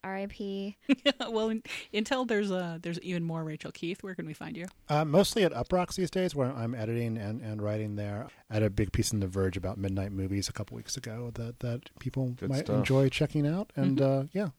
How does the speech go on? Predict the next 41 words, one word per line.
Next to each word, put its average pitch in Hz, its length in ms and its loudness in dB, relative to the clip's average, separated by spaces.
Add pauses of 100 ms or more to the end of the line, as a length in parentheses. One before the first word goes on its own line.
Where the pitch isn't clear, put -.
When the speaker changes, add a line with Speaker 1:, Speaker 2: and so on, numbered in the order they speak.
Speaker 3:
that's 208 120 -6
Speaker 2:
It's 208 60 -6
a - 20 -6
Speaker 3:
it. - 20 -6
Speaker 2:
good 190 100 -6
Speaker 3:
And 156 100 0
I'm 165 60 2
on 165 80 4
Speaker 2:
piece. - 80 -4
Speaker 3:
Twitter 156 240 10
at 135 100 2
K 131 200 -2
Phipps - 260 -4
three 120 180 -6
thousand. 104 540 -6 (760)
Speaker 4:
Uh, 98 200 6
I'm 117 160 6
at, 90 100 4 (140)
at 92 240 2 (100)
Scott 95 400 -2
underscore 90 340 -2
Tobias. 85 560 -2
Uh, - 40 -4
I'm 90 360 -2
writing 90 240 -4
for, 85 460 -4 (260)
uh, 82 120 -2
N 85 180 2
P 87 140 -2
R, 85 180 4
Variety, 85 640 2
New 87 60 0
York 85 160 0
Times, 92 400 0
Washington 90 280 0
Post, 87 360 0 (100)
Rolling 95 220 -2
Stone, 92 400 -6 (500)
Oscilloscope, 90 540 0 (100)
et - 60 -12 (320)
cetera. 92 320 4